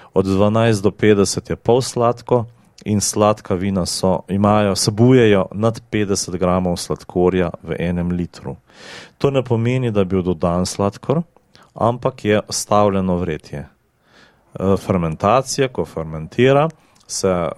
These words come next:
potem mošt ohladi, ga ohladimo na pet, šest stopinj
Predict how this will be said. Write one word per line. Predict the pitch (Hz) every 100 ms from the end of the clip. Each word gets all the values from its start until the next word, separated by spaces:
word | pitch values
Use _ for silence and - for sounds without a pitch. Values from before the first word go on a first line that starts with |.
| 76
potem | - 92 - 98
mošt | 95 95 90 -
ohladi, | 80 80 73 76 120
ga | 131
ohladimo | 95 78 82 78 107 117 113
na | 82
pet, | - 98 92
šest | - 95 - -
stopinj | - - 165